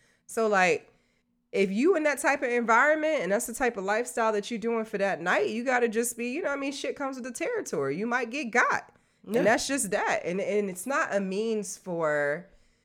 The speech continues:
Speaker 1: just, you know, because, "Oh, I'm evil, I just wanna, you know, rob this nigga." It's about means for survival. You know how many women get raped or how many women prostitutes, you know what I'm saying? Like, they're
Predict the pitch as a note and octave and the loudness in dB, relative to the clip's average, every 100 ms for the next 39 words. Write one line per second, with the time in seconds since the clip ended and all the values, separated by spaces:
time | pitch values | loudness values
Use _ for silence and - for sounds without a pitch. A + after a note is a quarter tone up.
0 | _ _ _ - D3 F3+ F3+ - - F3+ | _ _ _ -14 -4 -2 -2 -6 -10 -6
1 | G#3+ E3 D3 C3+ C#3 C#3+ - D#3 C#3+ C#3 | -4 -2 -2 -4 -8 -12 -8 -4 -4 -4
2 | C3 - - - _ _ _ C#3 C3 C3 | -6 -10 -12 -16 _ _ _ -10 -8 -8
3 | C3 C3+ C3+ C3 B2+ B2+ B2 A#2+ B2 A#2+ | -8 -10 -10 -8 -6 -6 -8 -8 -8 -8
4 | B2+ A#2+ A#2 A#2 A#2+ B2+ C#3+ C3+ - A#3+ | -8 -8 -8 -6 -6 -8 -8 -4 -4 -2
5 | D#4 A#3 G3+ D#3+ E3+ E3+ - D3 C#3 C3+ | 0 2 2 0 -4 -6 -6 -6 -6 -6
6 | - B2 B2 A#2+ - - - - - - | -8 -4 -2 -2 -6 -16 -20 -20 -18 -6
7 | G3 A3+ A3+ G#3 G3+ F#3 D#3+ D#3 E3 D#3+ | -2 0 2 2 0 -2 -4 -4 -2 -4
8 | C#3 D3 - A2 B2 D#3 - - - C#3 | -2 -4 -4 -8 -6 -6 -8 -12 -8 -4
9 | C#3 C3 D3 D3+ D3 C#3 D#3 D#3 D3 D3 | -4 -4 -6 -6 -6 -4 -4 -2 -4 -6
10 | D#3+ - - - - D3 D3+ D3+ - D3+ | -10 -20 -20 -20 -4 -2 -2 -6 -6 -4
11 | C#3+ C#3 D#3 D3 C#3 C#3 D3+ C#3 C3+ B2 | -6 -8 -6 -6 -4 -6 -6 -6 -6 -6
12 | A#2+ B2 C#3+ C#3 C3+ C3+ | -6 0 2 2 -2 -6